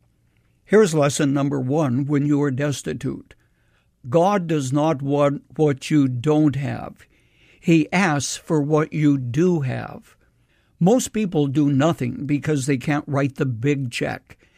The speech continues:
can't paint the large picture, or don't have the great personality to stand in front of hundreds of people. Take inventory and realize that God never asks you for what you do not have,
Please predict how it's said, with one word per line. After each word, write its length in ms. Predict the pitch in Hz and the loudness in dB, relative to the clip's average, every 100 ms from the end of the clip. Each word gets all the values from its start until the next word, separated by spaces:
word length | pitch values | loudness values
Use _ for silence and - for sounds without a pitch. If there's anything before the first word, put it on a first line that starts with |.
| _ - | _ -4
can't 320 | 185 190 - | 0 0 -2
paint 260 | 170 170 - | -4 -4 -2
the 100 | 165 | -2
large 600 | 151 160 170 165 139 - | 0 0 2 0 -4 -6
picture, 500 | 165 - 160 135 117 _ _ _ | -6 -6 -8 -8 -12 _ _ _
or 180 | 175 170 | 2 2
don't 280 | 180 185 | 2 0
have 180 | 165 151 | -2 -2
the 100 | 165 | -4
great 400 | 120 120 170 143 | -2 -2 -2 -2
personality 920 | - 180 143 170 165 160 147 135 135 | -4 -4 -2 0 2 2 0 0 -2
to 180 | 131 135 | -2 -6
stand 380 | 131 156 156 156 | -4 -2 0 0
in 160 | 147 143 | 0 0
front 240 | 151 151 | 0 -2
of 100 | 123 | -2
hundreds 460 | - 175 175 170 151 | 0 0 0 -2 -4
of 160 | 139 | -4
people. 500 | 139 131 - 135 - _ _ _ _ _ _ _ | -4 -6 -8 -14 -14 _ _ _ _ _ _ _
Take 280 | - 147 139 | -4 0 2
inventory 840 | 185 202 185 160 151 151 160 147 - _ _ _ - | 2 4 2 2 2 2 0 -6 -12 _ _ _ -2
and 200 | 160 151 | 2 2
realize 480 | 160 156 147 151 - | 2 2 0 0 -2
that 240 | 151 143 | -4 -2
God 280 | 143 143 127 | 0 0 0
never 480 | 135 143 160 196 180 | 0 0 0 0 0
asks 320 | 147 143 - | 0 -2 -2
you 220 | 135 117 | -4 -4
for 220 | 123 147 | -6 -4
what 200 | 135 147 | -2 -2
you 140 | 151 135 | -2 -2
do 200 | 123 131 | 0 -2
not 320 | 127 170 156 | 2 0 0
have, 420 | 131 - - - | -4 -6 -10 -14